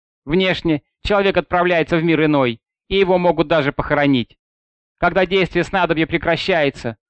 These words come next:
отравленный просыпается взрослым младенцем. Он ничего не смыслит и не помнит прошлого. Яд напрочь стирает память. «Всё хорошо,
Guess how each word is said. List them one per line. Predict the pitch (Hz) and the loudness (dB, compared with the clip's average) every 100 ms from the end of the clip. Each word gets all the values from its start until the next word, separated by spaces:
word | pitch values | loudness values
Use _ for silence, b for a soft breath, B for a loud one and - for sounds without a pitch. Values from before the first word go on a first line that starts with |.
| _ _ | _ _
отравленный | - 160 196 185 170 156 147 - _ _ | -6 -2 0 2 2 2 0 -4 _ _
просыпается | 185 - 190 190 160 165 | -2 0 0 0 0 -2
взрослым | 143 180 165 151 147 | -2 0 0 0 2
младенцем. | 151 151 147 120 - 107 _ _ _ _ - | 2 0 0 -2 -8 -18 _ _ _ _ -4
Он | 196 | 0
ничего | 196 180 190 185 | 0 0 0 2
не | 170 | 0
смыслит | - 180 - 156 | 0 0 0 0
и | 170 | 2
не | 170 | 0
помнит | - 156 151 - | 2 2 2 0
прошлого. | 147 143 - 117 101 _ _ _ _ _ - | -2 -2 -2 -6 -6 _ _ _ _ _ -4
Яд | 143 175 - | -2 -2 -2
напрочь | 185 170 143 | -2 -2 -4
стирает | - 151 147 135 - | -2 0 0 -2 -2
память. | 127 107 - _ _ _ _ _ _ _ _ _ - | -2 -2 -10 _ _ _ _ _ _ _ _ _ -12
«Всё | - 302 277 | -2 0 2
хорошо, | 277 247 226 285 277 | 0 0 0 0 -2